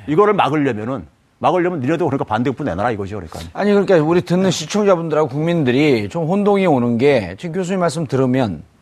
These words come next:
Speaker 2: 폐기를 원치 않는다? 근데 저, 저 폐기를 갖고 협박을 했다? 이게 그 말이 앞뒤가 안 맞는 거거든요. 그럼 폐기 협박을 하게 되면 미국 의회에서도 반대하고 미국에서 이른바 이제 서비스 분야에 종사하고 있는 분들, 그다음에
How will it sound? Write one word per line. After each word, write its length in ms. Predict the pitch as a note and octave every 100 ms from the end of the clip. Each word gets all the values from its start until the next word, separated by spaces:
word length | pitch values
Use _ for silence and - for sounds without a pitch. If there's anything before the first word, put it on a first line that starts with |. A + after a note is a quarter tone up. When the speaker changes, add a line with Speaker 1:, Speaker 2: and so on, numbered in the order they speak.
| _ - _ _ _ _ _ -
Speaker 2:
폐기를 340 | - A#3+ B3
원치 260 | G3+ D#3+ F3
않는다? 480 | C#3+ A#2+ A#2+ E3+ A#3 - _ -
근데 200 | G#3+ G#3+
저, 140 | E3+
저 180 | - G#3
폐기를 400 | - A3+ G#3 G#3
갖고 300 | F3+ - F#3+
협박을 320 | E3+ G3 E3+
했다? 180 | D#3+ G3+
이게 200 | G3 A3 - _ - - - _ _ _
그 100 | -
말이 240 | G3 C3+ E3
앞뒤가 260 | D3 G3 F#3
안 80 |
맞는 240 | C#3 D3+ C#3+
거거든요. 400 | C3+ C3 F3 A3+
그럼 140 | C#4
폐기 240 | - C4+ B3+
협박을 320 | A#3+ B3 G#3+
하게 160 | G#3 G#3+
되면 480 | F#3 F3 F3+ G#2 - - - -
미국 480 | - D#3 A#3 A#3 B3 -
의회에서도 440 | G#3+ A3 F#3 G#3
반대하고 420 | G3 F#3+ F#3 G#3 A3
미국에서 580 | F#3 F#3 F#3+ F3 G#3+ G3 -
이른바 320 | F#3 F#3 G3
이제 160 | F3 F3+
서비스 520 | A3+ G3 G3 - G3+ G3 F#3 F3 E3 D#3 D#3 _ D3
분야에 300 | D#3+ F3 F3
종사하고 400 | E3 E3 D#3+ D#3
있는 200 | D3+ C#3+ B2+
분들, 420 | B2 A#2 C3 D4 - - - -
그다음에 420 | - F3 F3 F3